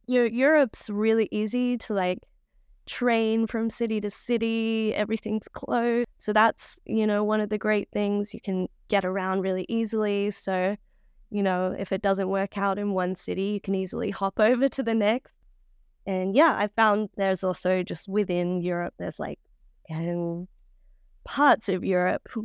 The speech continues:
where I'll do really well and other parts of Europe not so much, but I might still wanna go there to, like,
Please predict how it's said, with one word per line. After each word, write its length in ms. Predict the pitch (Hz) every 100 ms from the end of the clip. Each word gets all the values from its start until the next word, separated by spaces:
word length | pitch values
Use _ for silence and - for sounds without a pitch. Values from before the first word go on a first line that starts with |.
| -
where 460 | - 190 170 170 170
I'll 260 | 170 170 175
do 260 | 185 180
really 280 | 170 175 175
well 320 | 185 175 165
and 160 | - 175
other 200 | 170 175
parts 340 | - 175 -
of 100 | 170
Europe 300 | 180 180 175 -
not 240 | 180 -
so 160 | - 175
much, 400 | 170 160 - -
but 140 | 202 175
I 80 |
might 300 | 170 170 170 - _
still 320 | - - 180
wanna 260 | 175 180 175
go 220 | 170 175
there 220 | 175 170
to, 160 | 170 180
like, 340 | 170 143 -